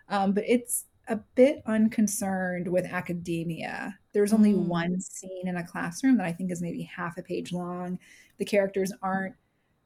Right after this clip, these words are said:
Speaker 1: super ambi-, well, there's one very ambitious character, but she's not a big character. They're, they're not really into their grades as much. This is more about, like,
Speaker 2: Yeah.
Speaker 1: where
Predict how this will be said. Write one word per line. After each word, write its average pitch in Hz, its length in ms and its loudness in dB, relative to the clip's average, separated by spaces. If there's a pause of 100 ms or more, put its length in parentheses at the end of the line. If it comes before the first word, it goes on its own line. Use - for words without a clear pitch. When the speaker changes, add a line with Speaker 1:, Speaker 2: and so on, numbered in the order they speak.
(140)
Speaker 1:
super 190 880 2 (140)
ambi-, 196 340 0
well, 214 120 4
there's 208 200 6
one 175 260 0
very 170 220 0
ambitious 165 320 -6
character, - 380 -6
but 170 100 -8
she's 170 160 -10
not 170 160 -4
a - 20 -2
big - 140 -8
character. - 260 -10
They're, 196 140 -2
they're 226 160 0
not 226 220 4
really 202 260 0
into 180 180 -2
their 180 140 -4
grades 175 400 -2
as 170 140 -6
much. 165 240 -6
This 202 160 -8
is 220 120 -2
more 196 160 0
about, 160 280 -2
like, 156 340 -8
Speaker 2:
Yeah. 180 120 -8
Speaker 1:
where 165 600 -2